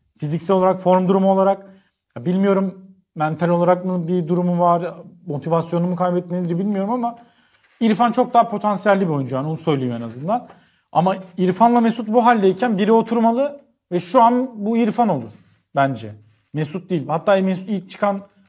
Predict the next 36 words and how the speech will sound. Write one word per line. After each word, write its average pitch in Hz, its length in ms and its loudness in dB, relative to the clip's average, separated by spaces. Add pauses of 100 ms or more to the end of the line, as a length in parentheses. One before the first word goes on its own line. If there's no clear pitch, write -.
oyuncunun 180 340 -2
Mesut 190 260 -2
olmasına 196 360 -2
ben 190 160 2
biraz 196 200 2
şaşırmıştım. 196 600 -6 (880)
Ya 147 100 -2
bir 185 80 0
kere 247 260 6
ikisinden 226 420 0
birinden 233 300 4
vazgeçmek 214 480 4
gerekiyor 160 380 0
eğer 151 80 -2
böyle 165 220 4
bir 147 60 -2
şey 170 140 0
oynayacaksan. 131 600 -6 (380)
İkincisi 233 460 0
de 240 260 4
bu 185 60 -2
takımın 208 380 0
vazgeçilmezi 208 760 2
bence 180 560 0 (540)
bu 151 120 -8
kadar 202 200 4
oyuncu 202 380 2
oynuyor. 190 380 0 (680)
Bence 139 220 -8
en 214 240 4
vazgeçilmez 175 540 2
oyuncusu 151 320 -4
belli 160 240 0
ki - 100 -2
orta 160 200 0
sahada 208 220 -2